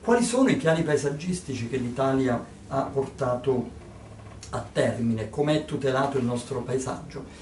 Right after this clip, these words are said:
Ebbene, i piani paesaggistici approvati sono pochissimi. Toscana e Puglia sono stati strumenti pionieristici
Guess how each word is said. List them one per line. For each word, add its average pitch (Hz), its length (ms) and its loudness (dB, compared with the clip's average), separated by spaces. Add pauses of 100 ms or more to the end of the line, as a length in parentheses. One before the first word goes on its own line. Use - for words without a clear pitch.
(100)
Ebbene, 190 300 2
i - 40 2
piani 175 240 4
paesaggistici 156 680 0
approvati 139 500 -2
sono 139 460 -2 (340)
pochissimi. - 800 -6 (680)
Toscana 156 540 4
e 131 40 2
Puglia 151 540 2
sono 123 220 -2
stati 123 420 -4
strumenti 131 540 -2
pionieristici 135 960 -4